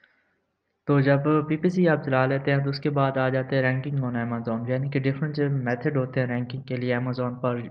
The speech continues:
यानी कि पीपीसी भी आप, पीपीसी चलाकर भी आप fast पेज पे आ सकते हैं, लेकिन उसके बाद different ranking होते हैं, मतलब discount देकर उस product पर, यानी फिफ्टी percent discount, ten percent discount, जिस तरह आप लोग देखते हैं, locally आप जाते हैं किसी भी shop पर, तो वहाँ पे discount होते हैं, कभी फिफ्टीन परसेंट होता है, कभी टेन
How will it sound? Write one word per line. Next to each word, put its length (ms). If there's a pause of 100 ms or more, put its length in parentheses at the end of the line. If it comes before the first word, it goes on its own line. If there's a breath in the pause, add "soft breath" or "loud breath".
यानी 160
कि 80
पीपीसी 420
भी 180
आप, 360
पीपीसी 300
चलाकर 420
भी 140
आप 180
fast 180
पेज 180
पे 160
आ 120
सकते 300
हैं, 80
लेकिन 260
उसके 200
बाद 300 (360 loud breath)
different 300
ranking 320
होते 220
हैं, 60
मतलब 280
discount 460
देकर 360
उस 120
product 420
पर, 300
यानी 180
फिफ्टी 300
percent 500
discount, 480
ten 140
percent 360
discount, 320
जिस 160
तरह 160
आप 360
लोग 200
देखते 360
हैं, 220
locally 480
आप 140
जाते 300
हैं 80
किसी 220
भी 100
shop 300
पर, 100
तो 540
वहाँ 180
पे 140
discount 440
होते 220
हैं, 100
कभी 220
फिफ्टीन 380
परसेंट 300
होता 180
है, 160
कभी 80
टेन 240